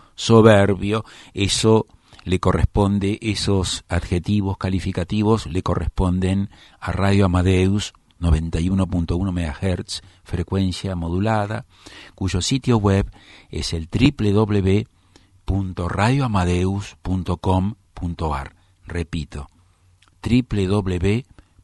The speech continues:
punto radio amadeus punto com punto ar. Las líneas directas telefónicas son el cuatro trescientos,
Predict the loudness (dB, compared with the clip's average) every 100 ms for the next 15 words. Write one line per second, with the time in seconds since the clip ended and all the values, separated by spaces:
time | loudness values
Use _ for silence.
0 | -4 -2 -2 -2 -4 -2 2 2 2 2
1 | 0 2 2 0 -4 -8 _ _ -6 -4
2 | -2 -4 -2 0 0 -2 -6 _ _ -4
3 | -4 -4 -6 -8 -14 -20 _ -20 -20 -20
4 | -12 -10 -6 -4 -2 -2 -4 -4 -8 -8
5 | -6 -4 -2 0 0 0 -2 -4 -8 _
6 | -20 _ -10 -6 -4 -6 -4 0 0 -2
7 | -6 -6 -6 -4 -6 -6 -10 -10 -12